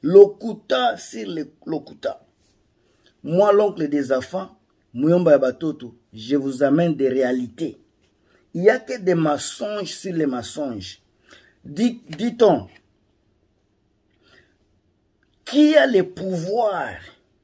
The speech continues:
ya kozwa ba reçu ya paiement ya banque ya Fally pona kolakisa ke, ke inazwaka mbongo?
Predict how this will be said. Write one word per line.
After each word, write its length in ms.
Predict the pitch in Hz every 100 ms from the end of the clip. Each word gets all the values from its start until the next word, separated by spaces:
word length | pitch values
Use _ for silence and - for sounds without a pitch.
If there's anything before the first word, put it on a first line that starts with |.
| _ -
ya 160 | 180
kozwa 800 | 175 185 175 135 156 180 170 123 - _ _ _ _ -
ba 240 | 143 165
reçu 440 | 170 180 170 233 226
ya 120 | 175
paiement 680 | 170 160 156 160 190 - - _ _ _
ya 280 | - 135 139
banque 600 | 143 190 180 139 - - _ _ _ _ _ _ _ _ _ _ _
ya 160 | 135 131
Fally 500 | 156 147 160 208 - _ _ _ _ _
pona 260 | 190 190 156
kolakisa 520 | 147 139 127 - 131
ke, 280 | 135 131 - _ _ _ _ _
ke 160 | - 143
inazwaka 560 | 151 165 127 113 107
mbongo? 380 | 107 117 107 101